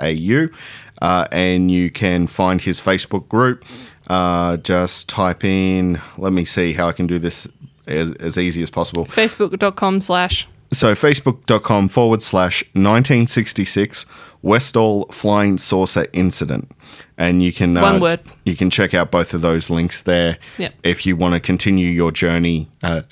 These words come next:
Speaker 1: after listening to the Westall episode.
Speaker 2: If you like Matthew and you love aliens, he's probably already had a dig around in all that
Speaker 1: Yeah.
Speaker 2: stuff.
Speaker 1: And, and Shane Ryan, I, there's always a level of, um, I don't wanna say silliness, but
Speaker 2: Yeah.
Speaker 1: there, there's a over-the-top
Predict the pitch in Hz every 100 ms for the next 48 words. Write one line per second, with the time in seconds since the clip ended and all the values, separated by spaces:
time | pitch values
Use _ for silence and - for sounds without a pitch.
0 | _ _ _ _ - 101 - 95 95 101
1 | 92 87 90 92 - 95 95 98 101 -
2 | 85 240 254 208 180 170 170 180 170 160
3 | 160 160 156 160 160 156 170 - 185 -
4 | 170 156 151 151 151 180 - 175 170 156
5 | 110 104 120 98 104 - 233 190 - 151
6 | 151 156 156 151 190 180 143 127 123 107
7 | 110 113 110 107 104 - 90 - 127 127
8 | 120 120 135 143 151 135 120 113 107 110
9 | 98 92 90 92 90 87 78 69 - -
10 | 127 147 135 120 113 98 - 107 101 87
11 | 65 50 - - 101 101 101 110 107 107
12 | 107 98 90 - 117 117 104 101 98 92
13 | -